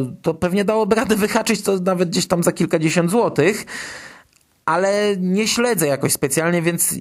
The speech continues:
nie wiem, czy faktycznie jest to znowu takie łatwe, bo może wcale tak nie jest. Prebooków nie widziałem nigdy na Allegro, a jednak swego czasu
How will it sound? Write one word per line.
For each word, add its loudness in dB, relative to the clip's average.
nie 0
wiem, 0
czy 2
faktycznie -2
jest -2
to 2
znowu 0
takie -2
łatwe, -2
bo 0
może 0
wcale 0
tak 0
nie 2
jest. -6
Prebooków 0
nie 2
widziałem 2
nigdy 0
na -4
Allegro, -6
a 4
jednak 2
swego 2
czasu 2